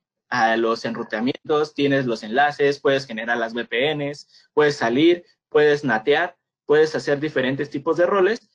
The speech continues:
pero viene a ser la protección total, ¿no? Un firewall es seguridad pura. En el caso de ClearPass es administrar esa seguridad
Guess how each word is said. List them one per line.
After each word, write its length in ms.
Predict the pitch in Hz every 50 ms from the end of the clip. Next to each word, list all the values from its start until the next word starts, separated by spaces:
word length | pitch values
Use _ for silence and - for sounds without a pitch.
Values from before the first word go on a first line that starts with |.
| _ _ _ _
pero 680 | - 143 135 135 131 131 131 131 127 127 127 127 131 131
viene 300 | 143 151 147 147 151 143
a 80 | 143
ser 160 | 139 - 131
la 120 | 135 139 135
protección 460 | 135 123 - 117 107 - - 127 131
total, 340 | 127 113 110 117 104 98 101
¿no? 220 | 113 143 165 151
Un 320 | 135 123 127 131 139 143 139
firewall 360 | - 160 160 165 170 175 147
es 280 | 143 143 - - -
seguridad 600 | - - 127 117 113 113 117 113 120 120 123 - _ _ _ _
pura. 360 | - 135 123 113 98 101 - _ _ _ _ _ _ _ _ _ -
En 200 | 131 131 131 131
el 120 | 123 123
caso 280 | 123 - 127 - - 147
de 140 | 156 160 156
ClearPass 560 | - 170 170 165 - - - 165 185 196 -
es 220 | - 202 - - 160
administrar 640 | 147 143 135 131 123 120 123 - - 160 202 240 240
esa 200 | 214 214 214 208
seguridad 580 | - - 147 143 147 139 139 135 160 - -